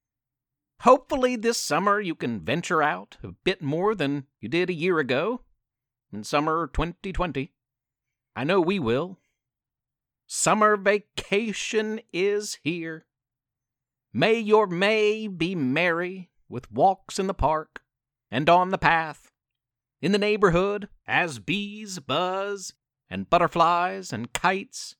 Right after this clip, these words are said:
dance precariously in the wind. May you take particular notice of all those little things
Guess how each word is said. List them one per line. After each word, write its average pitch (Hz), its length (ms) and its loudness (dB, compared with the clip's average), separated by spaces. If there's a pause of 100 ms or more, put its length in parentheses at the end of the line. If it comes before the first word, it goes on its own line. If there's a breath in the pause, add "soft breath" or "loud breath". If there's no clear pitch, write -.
(180)
dance 190 400 0
precariously 180 1040 0
in 190 80 -4
the 214 60 -4
wind. 151 360 -4 (2000)
May 196 120 4
you 247 180 2
take 247 280 0
particular 151 540 0
notice 175 480 -2 (560)
of 110 60 -4
all 180 180 2
those 202 240 2
little 185 400 4
things 139 680 -4